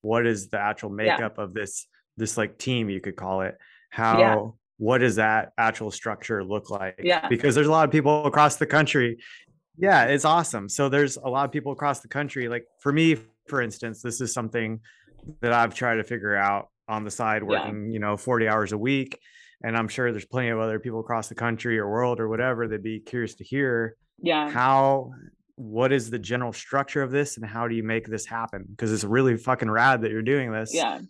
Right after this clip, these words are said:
Speaker 1: And anyone that could get, like, a tiny bit of insight on
Speaker 2: Yeah.
Speaker 1: how to do it, how,
Speaker 2: Totally.
Speaker 1: how did this happen? And
Speaker 2: Yeah.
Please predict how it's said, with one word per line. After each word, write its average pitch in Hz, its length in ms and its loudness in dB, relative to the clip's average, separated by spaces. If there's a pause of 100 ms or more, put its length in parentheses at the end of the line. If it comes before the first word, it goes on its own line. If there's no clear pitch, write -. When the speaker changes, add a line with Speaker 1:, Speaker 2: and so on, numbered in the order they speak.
(240)
Speaker 1:
And 117 140 -2
anyone 131 360 2
that 123 100 0
could 117 160 -8
get, 120 180 -2
like, 117 180 -4
a 117 60 -4
tiny 139 540 0
bit 120 200 0
of 120 120 -2
insight 127 680 -2
on 110 180 -6
Speaker 2:
Yeah. 175 140 4
Speaker 1:
how 143 200 4
to 117 100 0
do 107 220 -2
it, 104 160 -2 (460)
how, 131 280 4
Speaker 2:
Totally. 143 260 4
Speaker 1:
how 143 380 4
did 127 220 -6
this 120 180 -12
happen? 107 640 -10
And 110 480 0
Speaker 2:
Yeah. 165 260 0